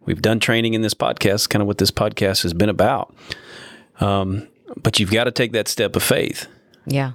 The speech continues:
Speaker 2: just
Speaker 1: And
Speaker 2: get out there.
Speaker 1: Yeah, yeah. And as Pam said, it's like, really, if the sovereign God of the universe is with us,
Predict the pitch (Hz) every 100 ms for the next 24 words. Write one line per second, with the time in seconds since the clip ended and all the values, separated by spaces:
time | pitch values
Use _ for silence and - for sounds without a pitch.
0 | _ - 107 107 156 147 - 127 123 -
1 | 110 107 160 107 - _ - 104 123 104
2 | 107 - 120 175 160 107 98 92 85 104
3 | 95 92 - - - - - _ _ -
4 | _ _ _ 101 143 156 104 101 - 110
5 | 113 104 127 147 143 120 117 127 104 98
6 | 117 110 101 92 87 87 104 - - 98
7 | -